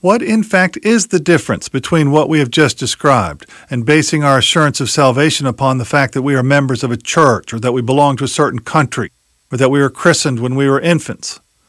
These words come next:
There is no difference. It is possible for a man to say all the right things and yet to live such an evil life that it is quite plain that he is not a Christian.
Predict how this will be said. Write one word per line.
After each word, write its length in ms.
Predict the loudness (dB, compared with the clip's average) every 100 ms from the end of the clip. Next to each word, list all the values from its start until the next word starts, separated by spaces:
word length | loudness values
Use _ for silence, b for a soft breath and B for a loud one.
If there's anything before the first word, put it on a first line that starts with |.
| b b b
There 140 | 2 4
is 200 | 2 2
no 220 | 2 2
difference. 720 | 4 2 2 -8 -8 -14 -16 _ _ _ B B B B
It 100 | -2
is 140 | -2 -4
possible 560 | 0 2 2 2 0
for 160 | 0 -2
a 40 |
man 280 | 2 2 2
to 60 | -2
say 240 | 2 2
all 300 | 2 4 4
the 120 | 4
right 280 | 4 2 2
things 320 | -2 -2 -2
and 140 | -2 -2
yet 160 | -2 0
to 60 |
live 220 | 0 0
such 340 | 0 0 0 -2
an 120 | -6
evil 400 | 0 0 2 2
life 460 | 4 2 0 -6 -20 _ _ _ _
that 140 | 0
it 140 | 2 0
is 140 | 0
quite 400 | -2 2 2 0
plain 340 | -2 0 0 0
that 120 | 0
he 100 | 0
is 160 | -2
not 240 | 0 0 0
a 40 |
Christian. 520 | -2 -2 -2 -2 -14